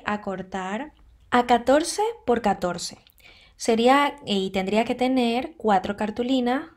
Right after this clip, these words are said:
mm, o cuatro cuadrados de catorce por catorce centímetros. Y tengo que tener así cuatro, catorce por catorce. Y luego las tarjetas las he cortado a lo largo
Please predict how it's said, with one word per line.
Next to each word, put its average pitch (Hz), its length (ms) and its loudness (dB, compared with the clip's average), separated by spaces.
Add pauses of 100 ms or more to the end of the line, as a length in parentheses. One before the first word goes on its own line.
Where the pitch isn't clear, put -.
(200)
mm, 190 360 -8
o 180 180 -8
cuatro 185 380 -4
cuadrados 233 560 0
de 202 120 -6
catorce 208 420 -6
por 214 160 -6
catorce 180 400 -10
centímetros. - 680 -14 (600)
Y - 80 -6
tengo 277 140 4
que 359 100 2
tener 254 260 2
así 330 420 -2
cuatro, - 400 -6 (120)
catorce 277 480 -4 (200)
por 214 140 -6
catorce. - 480 -6 (800)
Y 415 160 4
luego 294 540 4
las 262 260 2
tarjetas 262 760 -2
las 202 180 -2
he 196 80 -2
cortado 214 420 0
a 214 80 2
lo 254 160 2
largo 202 680 -2